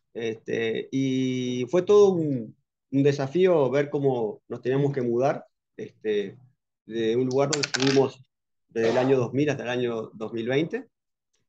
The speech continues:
donde yo diría que, este,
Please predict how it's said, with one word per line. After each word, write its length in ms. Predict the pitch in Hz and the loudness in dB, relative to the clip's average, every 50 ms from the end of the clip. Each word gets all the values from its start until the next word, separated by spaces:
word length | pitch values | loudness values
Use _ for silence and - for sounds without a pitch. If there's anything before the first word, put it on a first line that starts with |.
| _ _ _ _ | _ _ _ _
donde 1040 | - 110 113 117 117 113 113 104 110 107 110 107 107 104 101 101 98 101 95 92 92 - _ _ _ _ - - - | -16 -10 -8 -6 -6 -4 -4 -4 -4 -4 -4 -2 -4 -4 -4 -4 -6 -8 -10 -12 -14 -18 _ _ _ _ -20 -20 -14
yo 140 | - 117 120 | -8 -6 -6
diría 280 | 117 110 120 123 117 - | -4 -2 -2 -2 -4 -4
que, 440 | - 113 110 107 104 101 - - _ _ _ _ _ _ _ _ - | -4 -2 -2 -2 -2 -4 -8 -12 _ _ _ _ _ _ _ _ -20
este, 640 | - - _ - 104 98 98 95 95 95 95 - | -20 -20 _ -16 -14 -14 -14 -14 -14 -16 -20 -20